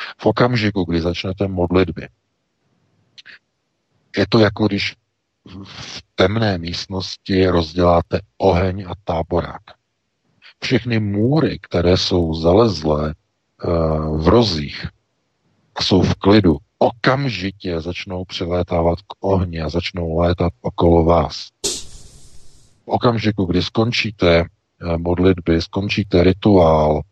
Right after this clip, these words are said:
začnou na vás útočit. To znamená, těma modlitbama přitáhnete tyto entity. To znamená, že, pozor, někdo třeba udělá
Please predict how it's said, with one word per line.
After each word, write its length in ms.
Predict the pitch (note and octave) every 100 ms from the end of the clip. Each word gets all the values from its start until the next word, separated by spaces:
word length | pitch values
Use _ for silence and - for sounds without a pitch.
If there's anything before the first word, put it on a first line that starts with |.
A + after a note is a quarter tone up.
| _ _ _ -
začnou 420 | F#2 - F#2 F2
na 80 | F2
vás 280 | E2+ E2+
útočit. 420 | F#2 E2+ F2 - E2+
To 100 | E2
znamená, 320 | E2+ E2+ E2+
těma 240 | G2 F2+
modlitbama 680 | E2 E2 F2+ F2+ E2+ F2 E2+ -
přitáhnete 1080 | - B2+ A#2 - G#2 G2 E2 F2+ E2 - D#2
tyto 360 | E2 - E2 D#2 _ _ -
entity. 480 | F#2+ F#2 C#3 - - _ _ _ _ _ _ _ _ _ _
To 140 | G2
znamená, 720 | F2 F2 F2 F2 E2+ E2 D#2+
že, 420 | D#2 D#2 D#2 D#2 D2 _ _ _ - _ _ _ _
pozor, 440 | F2+ E2+ D#2 C#2 - _ _ _
někdo 220 | F2 F2
třeba 280 | E2+ F2 E2
udělá 420 | D#2 D#2+ D#2 D2